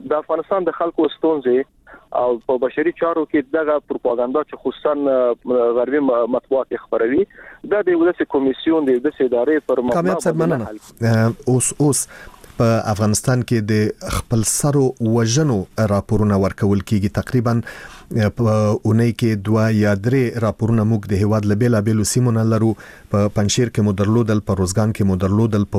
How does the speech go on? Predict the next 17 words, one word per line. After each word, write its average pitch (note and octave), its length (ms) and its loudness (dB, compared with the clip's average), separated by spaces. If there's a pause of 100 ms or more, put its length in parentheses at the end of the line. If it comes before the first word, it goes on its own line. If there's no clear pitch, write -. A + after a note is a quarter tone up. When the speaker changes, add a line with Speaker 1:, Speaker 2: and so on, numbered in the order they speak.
(120)
Speaker 2:
غور A2+ 120 2
کې - 120 -6
مو G2 160 2
درلودل. G#2 560 0 (720)
فکر - 160 -4
کوئ D3+ 240 0
چې C#3 160 -4 (160)
دغه B2 260 0
د G#2 240 2 (140)
امر G#2 160 2
بالمعروف G2 600 0
او G2+ 140 0
نهي G2+ 420 2 (120)
عن G#2 120 0
المنکر G2 720 0
اداره G2 300 0
چې G#2 180 -2